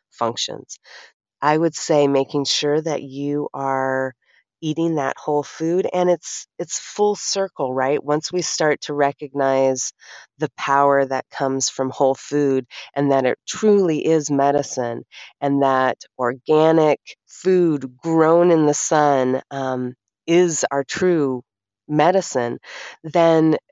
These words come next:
we start to kind of value that farmer, we start to value organics, we start to see how some of the things happening in our agriculture and food production is not ideal,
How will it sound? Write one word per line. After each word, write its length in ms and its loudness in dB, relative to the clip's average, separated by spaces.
we 200 -2
start 480 2
to 100 -6
kind 320 0
of 100 -2
value 480 2
that 240 -2
farmer, 600 2
we 120 0
start 400 0
to 140 -6
value 500 2
organics, 840 2
we 60 -6
start 440 0
to 500 0
see 480 -2
how 640 0
some 240 0
of 60 4
the 80 0
things 340 0
happening 520 0
in 240 0
our 200 2
agriculture 800 -4
and 200 -2
food 280 -6
production 580 -2
is 200 -4
not 280 2
ideal, 640 -2